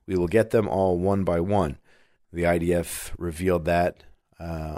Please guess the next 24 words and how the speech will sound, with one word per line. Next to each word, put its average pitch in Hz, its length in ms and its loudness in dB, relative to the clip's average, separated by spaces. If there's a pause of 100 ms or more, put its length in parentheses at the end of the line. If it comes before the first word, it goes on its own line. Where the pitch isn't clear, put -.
on, 85 520 -4
um, 82 580 -8 (800)
rather 87 240 2
through 107 320 2
its - 320 -2
spokesperson, 95 760 2
as 90 180 0
troops - 380 0
continue 123 440 4
to 110 100 2
battle 113 380 10
Hamas 117 600 2 (840)
terrorists 113 920 4
above 123 480 8
and 113 180 2
below 127 320 8
ground 80 520 2 (380)
in 90 320 -2
the 87 400 0 (140)
southern 101 760 2
town 92 440 -2
of 85 220 -6
Khan 90 300 -4
Yunis. 104 460 -2